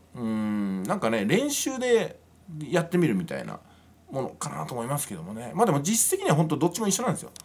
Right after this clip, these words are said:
どっちも一緒。まとめますけども、あの、合同会社の名称を渡されるのと株式会社の名称を渡されるの、どっちに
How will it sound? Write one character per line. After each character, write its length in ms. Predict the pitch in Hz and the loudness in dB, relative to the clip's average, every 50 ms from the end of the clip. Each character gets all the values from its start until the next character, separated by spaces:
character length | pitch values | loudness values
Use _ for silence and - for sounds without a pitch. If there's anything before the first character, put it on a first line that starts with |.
| - _ - | -16 _ -4
ど 100 | 151 175 | -2 -2
っ 80 | 170 | -2
ち 80 | - 196 | 0 2
も 80 | 196 | 2
一 80 | 196 190 | 4 2
緒。 140 | - 196 - | 2 0 0
ま 80 | 156 165 | 0 2
と 100 | - 240 | 2 2
め 60 | 240 | 2
ま 100 | 247 277 | 2 0
す 80 | 269 - | -2 -2
け 100 | 123 101 | -2 0
ど 80 | 98 | 0
も、 340 | 110 127 127 135 - - - - - - - - - - - _ _ | 2 2 2 2 0 -2 -6 -16 -20 -20 -20 -20 -20 -20 -20 _ _
あ 80 | - 120 | -4 -2
の、 280 | 110 104 107 101 - - - - - 156 | 0 0 0 0 -2 -6 -12 -12 -6 -2
合 180 | 160 220 269 294 | 2 4 6 8
同 120 | 311 294 | 8 8
会 140 | 381 339 269 | 8 6 6
社 120 | - 156 | 4 4
の 60 | 110 | 4
名 180 | 107 113 110 107 | 4 2 2 2
称 120 | - 117 98 | 2 2 2
を 60 | 101 | 2
渡 80 | - - | 0 0
さ 120 | - 123 | 0 2
れ 60 | 110 | 2
る 60 | 104 | 2
の 60 | 90 - | 0 0
と 160 | - 123 123 | -2 -4 -2
株 180 | - 202 202 | 0 0 0
式 160 | 262 - 262 262 | 0 0 0 0
会 80 | 254 | 0
社 80 | - 131 | 0 0
の 60 | 101 | 0
名 140 | 101 101 101 | 2 0 0
称 140 | - - 87 | 0 -2 -4
を 60 | - | -4
渡 80 | 95 | -4
さ 120 | 92 - 104 | -4 -4 -4
れ 40 | 90 | -2
る 60 | 85 | -4
の、 180 | 80 - - - - | -6 -8 -10 -6 -2
ど 120 | 156 269 | 0 0
っ 80 | 311 302 - | 0 0 -2
ち 160 | - 170 147 | 0 2 4
に 340 | 156 185 165 107 - - | 4 4 4 2 0 -2